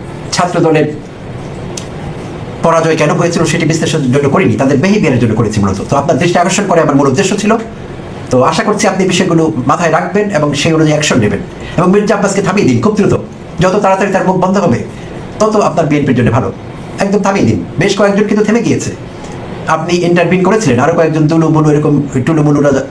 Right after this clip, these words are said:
অনেক, অনেকজন মুখ বন্ধ হয়েছে কিছুটা, লাগামহীনভাবে তাদের মুখ চলছিল কিছুদিন আগে, out of control ছিল সব কিছু, এখন কিছুটা নিয়ন্ত্রণে এসছে।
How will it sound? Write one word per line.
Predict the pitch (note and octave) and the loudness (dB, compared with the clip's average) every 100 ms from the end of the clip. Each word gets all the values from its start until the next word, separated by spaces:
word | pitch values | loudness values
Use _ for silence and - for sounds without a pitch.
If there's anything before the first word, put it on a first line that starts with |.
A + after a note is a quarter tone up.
| - | -2
অনেক, | F#3 | 0
অনেকজন | - F3 F3 D#3+ | 0 0 2 2
মুখ | D#3+ | 2
বন্ধ | F3 F3 G#3+ | 2 2 2
হয়েছে | C#3+ B2 | 0 0
কিছুটা, | A#2+ G2 G2+ - - - - - D#3 | -2 -2 -4 -8 -12 -12 -12 -4 0
লাগামহীনভাবে | E3+ G3+ G3 F#3+ F3+ | 2 2 2 2 2
তাদের | F3 E3 | 2 2
মুখ | D#3+ | 0
চলছিল | - F3 C#3 | 0 0 0
কিছুদিন | A#2+ A#2+ G#2+ | 0 2 2
আগে, | G2 F2+ - - - - - - - - - - - - | 0 -4 -10 -12 -12 -12 -12 -12 -10 -10 -10 -10 -10 -2
out | D3+ E3 | 0 0
of | D#3+ | 0
control | D#3 G3+ | 0 0
ছিল | F#3+ A2+ | 2 0
সব | - - | 0 -2
কিছু, | A#2 | 0
এখন | B2+ D#3 | 0 0
কিছুটা | G3+ G#3 G3 | 0 0 2
নিয়ন্ত্রণে | F#3+ F#3 F#3+ | 2 2 0
এসছে। | G3+ - | 0 -2